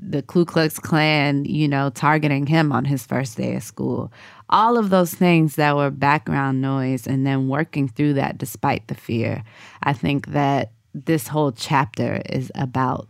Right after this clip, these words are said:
getting through to the other side despite the fear. And I just feel so incredibly blessed and humbled and grateful. I have so much gratitude that I was able to just do this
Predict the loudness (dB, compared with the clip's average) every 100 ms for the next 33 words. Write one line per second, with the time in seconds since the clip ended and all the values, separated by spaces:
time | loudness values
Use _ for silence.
0 | _ -8 -2 0 0 -2 -2 -2 -4 -4
1 | -2 -2 -2 -2 -4 -4 -2 0 -2 -6
2 | -10 -4 -4 -4 -8 -12 -8 -6 -6 -8
3 | -8 -6 -4 -4 -4 -8 -14 -20 -20 0
4 | 4 4 4 2 0 -2 -8 -4 0 0
5 | -2 -2 0 -2 0 2 2 0 -6 -2
6 | 0 2 0 0 0 0 -2 0 0 0
7 | -4 -6 -6 -2 0 0 0 2 0 -2
8 | -6 -4 -2 -2 -4 -6 -12 -8 -2 0
9 | -2 -4 -2 0 -2 -4 -4 -6 -8 -4
10 | -2 0 -2 -2 -2 -2 -4 -4 -2 -2
11 | -2 -4 -4 -8 _ -2 -2 -2 -6 -8
12 | -6 -4 -4 -6 -8 -8 -8 -4 -6 -8
13 | -10 -2 0 0 -4 -8 -12